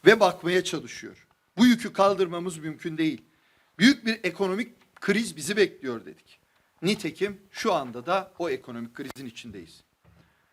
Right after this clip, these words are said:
Ve yine uyarıyoruz. Gerekli önlemleri almazsanız ve sığınmacı ve kaçakları acil bir şekilde ülkelerine geri yollamazsanız bu yükü bu ülkenin kaldırması daha fazla mümkün değil.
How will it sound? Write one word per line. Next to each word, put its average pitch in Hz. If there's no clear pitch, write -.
Ve -
yine 247
uyarıyoruz. 160
Gerekli 233
önlemleri 233
almazsanız 190
ve 190
sığınmacı 208
ve 226
kaçakları 165
acil 196
bir 214
şekilde 175
ülkelerine 180
geri 175
yollamazsanız 185
bu 220
yükü 226
bu 254
ülkenin 190
kaldırması 185
daha 220
fazla 180
mümkün 175
değil. 175